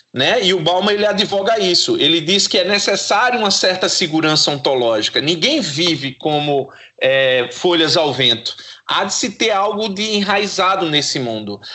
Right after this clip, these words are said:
A verdade, ela não pode ser uma verdade tão fluida a ponto da gente chegar no relativismo absoluto.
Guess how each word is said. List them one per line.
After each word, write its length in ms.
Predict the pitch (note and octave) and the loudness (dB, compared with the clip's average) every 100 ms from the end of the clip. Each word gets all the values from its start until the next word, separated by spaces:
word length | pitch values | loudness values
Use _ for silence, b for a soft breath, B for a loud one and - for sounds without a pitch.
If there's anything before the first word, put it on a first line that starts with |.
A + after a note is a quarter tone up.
| B | B
A 120 | - | -2
verdade, 500 | C3+ F#3+ E3+ E3+ F#3 | 2 0 2 2 2
ela 160 | G#3 G#3 | 2 2
não 180 | G#3+ A3 | 0 0
pode 300 | A3 G3+ G3 | 0 2 2
ser 160 | - | 2
uma 160 | F3+ F3 | 2 2
verdade 580 | D#3+ D#3 D3 D#3 D#3 D#3+ - | 2 0 2 2 2 0 0
tão 220 | G#3+ G#3+ | 0 0
fluida 540 | - - F#3 G#3 D#3 | 0 0 2 2 0
a 180 | - D#3 | 2 0
ponto 460 | D#3 F3 F#3 F#3 F3+ | 0 -2 -2 -4 -2
da 160 | F#3 | 0
gente 240 | F3+ F#3 - | 0 -2 0
chegar 400 | G3+ F3 D#3+ E3 | 0 2 2 2
no 80 | |
relativismo 720 | E3+ F3 E3+ F3 D#3+ D#3 D#3 E3 | 0 2 0 0 -2 0 0 0
absoluto. 640 | D#3 - F#3+ D3+ A#2+ - | 0 0 0 0 -2 -8